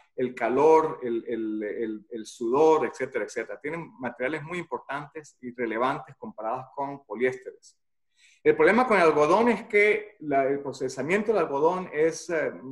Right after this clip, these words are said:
relativamente insostenible en cuanto a la cantidad de agua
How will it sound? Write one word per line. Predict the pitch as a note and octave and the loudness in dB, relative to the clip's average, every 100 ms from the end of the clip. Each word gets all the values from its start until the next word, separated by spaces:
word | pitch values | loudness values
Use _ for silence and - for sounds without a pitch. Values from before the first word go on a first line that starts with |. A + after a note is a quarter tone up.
| B2+ | -4
relativamente | B2+ A#2+ D#3+ E3 F3 E3+ E3+ D#3+ _ _ | -2 -2 -2 -4 -4 -2 -2 -2 _ _
insostenible | F3 E3+ E3 C#3 - B2+ D#3+ F3 A3 G3 _ _ _ | -2 -2 -2 -8 -6 -4 -2 -4 -6 -12 _ _ _
en | C#3 B2+ | -10 -4
cuanto | C3+ B2+ B2+ | -4 -2 -2
a | |
la | B2 | -4
cantidad | A#2+ A#2 - B2 C3+ D3+ | -4 -8 -8 -4 -2 -2
de | E3 D3+ C3 | -2 -2 -2
agua | D3+ E3+ D3 | 0 0 -2